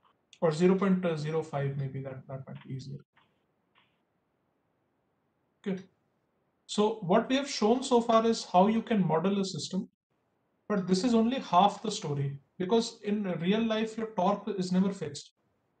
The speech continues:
Sometimes, you know, one person is going to get on an elevator, sometimes five people might get on. Um,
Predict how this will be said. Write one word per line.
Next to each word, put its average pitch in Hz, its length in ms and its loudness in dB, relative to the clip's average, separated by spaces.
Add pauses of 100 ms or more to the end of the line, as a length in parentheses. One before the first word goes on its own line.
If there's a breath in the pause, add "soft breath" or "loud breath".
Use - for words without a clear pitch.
Sometimes, 196 560 0
you 196 60 2
know, 196 80 0
one 180 280 2
person 190 280 0
is 165 80 0
going 165 180 -6
to 180 80 -4
get 151 220 -4
on 160 100 -4
an 160 140 -6
elevator, 151 480 -6
sometimes 170 480 -6
five 185 240 -6
people 175 240 -6
might 139 260 -6
get 131 160 -10
on. 135 160 -10 (920)
Um, 143 400 -4